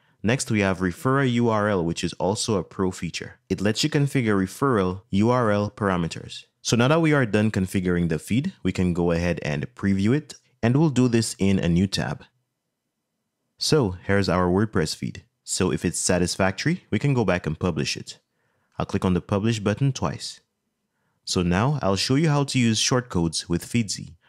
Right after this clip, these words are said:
First, I'll go ahead and create a new page. Let's call this shortcode test. Now I'll remove this section and I'll add a shortcode block. Just type in shortcode in the search box.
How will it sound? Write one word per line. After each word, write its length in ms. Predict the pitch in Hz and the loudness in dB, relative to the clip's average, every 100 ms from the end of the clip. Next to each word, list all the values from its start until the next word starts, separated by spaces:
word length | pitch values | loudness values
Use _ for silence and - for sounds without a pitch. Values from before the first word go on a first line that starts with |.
| _ | _
First, 420 | - 113 143 - - | -2 0 -2 -6 -4
I'll 140 | 90 | -2
go 200 | 87 92 | 0 0
ahead 120 | 101 | 2
and 140 | 120 101 | 0 0
create 240 | 90 87 | 0 0
a 40 | 85 | 0
new 160 | 80 | -2
page. 480 | - 98 165 - - _ _ _ _ _ _ _ _ _ _ _ _ _ _ _ _ _ _ _ _ - | 0 0 0 -6 -16 _ _ _ _ _ _ _ _ _ _ _ _ _ _ _ _ _ _ _ _ -6
Let's 180 | 120 - | -4 -2
call 220 | 170 160 | -2 0
this 300 | 151 139 - | 0 0 -4
shortcode 800 | - - 117 107 - 98 92 - | -6 -2 -2 -2 0 0 0 -4
test. 460 | - - - - - _ _ _ _ 98 | -6 -6 -6 -10 -16 _ _ _ _ -2
Now 320 | 95 92 87 | 0 0 0
I'll 140 | 98 131 | 0 2
remove 360 | 170 139 131 | 2 2 2
this 140 | 110 - | 0 0
section 500 | 98 90 - 85 - | -2 -2 -2 -4 -2
and 340 | 92 87 80 - | -2 -2 -2 -2
I'll 100 | 117 | 0
add 140 | 117 | 0
a 60 | 98 | 0
shortcode 540 | - 98 90 85 78 | -2 -2 -2 -4 -2
block. 440 | 87 101 127 - - _ | -2 -2 -4 -12 -20 _
Just 180 | - - | -10 -8
type 180 | 69 | -8
in 80 | - | -8
shortcode 480 | 90 - 101 - 117 | -8 -6 -4 -2 0
in 80 | 92 | 0
the 100 | 78 | 0
search 300 | - 92 - | -2 -4 -2
box. 380 | 113 139 - | -4 -4 -12